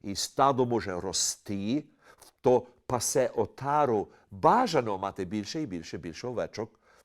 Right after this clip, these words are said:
бо знов це фінанси, це пожива, це одежа, це теплота, це цінність. Одна овечка дуже цінна. А гроші? Ми знаємо, що без грошей нічого не купиш.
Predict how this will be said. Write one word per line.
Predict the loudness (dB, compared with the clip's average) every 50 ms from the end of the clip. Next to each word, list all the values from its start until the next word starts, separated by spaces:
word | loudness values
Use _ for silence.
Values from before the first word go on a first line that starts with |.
| _ _
бо | -6 -6
знов | -6 -6 -4 -4 -4 -4 -4
це | -10 -16 -16
фінанси, | -16 -18 -20 -12 -10 -8 -6 -6 -8 -8 -10 -10 -10 -10 -12 -14 _ _ _ _ _ _ _ _ _ _ _ _ _ _ -20 -20 _ _
це | -18 -18 -18 -16
пожива, | -18 -20 -20 -16 -10 -6 -4 -4 -2 -2 -2 -4 -4 -8 -16 _ _ _ _ _ _ _ _ _
це | -18 -16 -16 -14
одежа, | -14 -14 -16 -12 -8 -6 -4 0 0 0 0 0 2 2 2 2 0 -4 -10 _ _ _ _ _
це | -14 -14
теплота, | -12 -10 -10 -10 -8 -8 -10 -10 -10 _ -2 2 6 6 8 8 6 4 0 -4 _ _ _ _ _ _ _ _
це | _ -14 -14 -14
цінність. | -14 _ -10 -8 -8 -6 -4 -2 -2 0 0 -2 -4 -4 -6 -10 -10 -8 -6 -6 -6 -8 -12 -16 -16 -18 _ _ _ _ _
Одна | -14 -14 -10 -8 -6 -6 -6
овечка | -4 -4 -6 -6 -8 -8 -10 -8
дуже | -8 -8 -10 -10 -12
цінна. | -12 -14 -16 -16 -16 -18 -20 -20 -20 -20 -20 _ _ _ _ _ _ _ _ _ _ _ _ _ _ -20 _
А | -2 -2
гроші? | 0 0 2 4 4 4 4 2 -2 -10 -12 -12 _ _ _ _ _ _ _ _ _ _ _ _
Ми | -20 -18 -18
знаємо, | -12 -10 -8 -8 -8 -8
що | -10 -12 -14
без | -12 -12 -14 -14
грошей | -14 -18 -18 -18 -18 -16 -16 -18
нічого | -18 -20 -20 -20 -20
не | -20
купиш. | -20 -20 -20 -20 -20 _ -20 _ _ -20 _